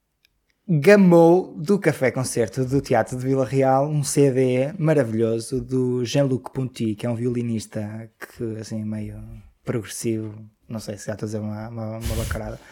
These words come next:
mas é assim um, um violinista que faz coisas assim mais diferentes.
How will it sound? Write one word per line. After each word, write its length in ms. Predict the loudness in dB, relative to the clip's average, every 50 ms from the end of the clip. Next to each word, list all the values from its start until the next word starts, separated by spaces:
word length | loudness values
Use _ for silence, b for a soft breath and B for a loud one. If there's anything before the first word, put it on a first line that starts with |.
| B B B B B B B B B B
mas 220 | -4 -4 0 2
é 80 | 2 2
assim 320 | 2 2 -2 -4 -4 -4
um, 520 | -4 -4 -6 -6 -8 -8 -10 -10 -10 -10 -10
um 40 |
violinista 760 | -8 -6 -6 -4 -4 -4 -6 -8 -10 -10 -12 -12 -12 -12 -16 -16
que 60 | -14
faz 200 | -12 -10 -10 -10
coisas 260 | -6 -8 -8 -6 -8 -10
assim 200 | -10 -10 -8 -8
mais 400 | -8 -8 -10 -10 -8 -6 -6 -6
diferentes. 580 | -8 -12 -12 -12 -12 -12 -12 -12 -14 -18 -20